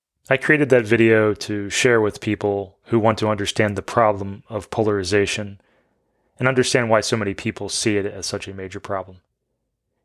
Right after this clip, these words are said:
In that video, I tried to overcome some common objections that people have to seeing us versus them polarization as a problem.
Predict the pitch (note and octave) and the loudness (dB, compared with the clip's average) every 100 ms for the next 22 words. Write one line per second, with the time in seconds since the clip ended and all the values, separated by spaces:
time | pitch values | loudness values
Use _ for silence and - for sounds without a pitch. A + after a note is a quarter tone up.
0 | _ - D3 C3 A2+ B2 A#2+ A#2 G2+ A#2 | _ 2 4 4 4 4 4 4 2 2
1 | G#2 - G#2+ G#2+ - G#2+ G2+ F#2+ G2 - | 0 -2 -2 -2 -2 -2 -2 -6 -8 -2
2 | - G2+ G2 F2 - A#2 - G#2+ F#2 G2 | 0 2 0 -4 2 2 2 -6 -4 -6
3 | - G#2 G2+ F2+ F#2+ F#2+ F#2 - - - | -4 -4 -2 2 4 4 0 -4 -2 0
4 | G2+ F#2+ F#2+ G#2 - G2+ F#2 G2+ F2 G2+ | 0 -2 -4 -2 -2 -4 -4 -6 -4 -6
5 | F#2 G#2+ G2 F2+ F2+ F#2+ - F#2 F2 - | -2 0 0 0 -2 -2 -4 -10 -12 -6
6 | F#2 F2+ E2 | -6 -6 -12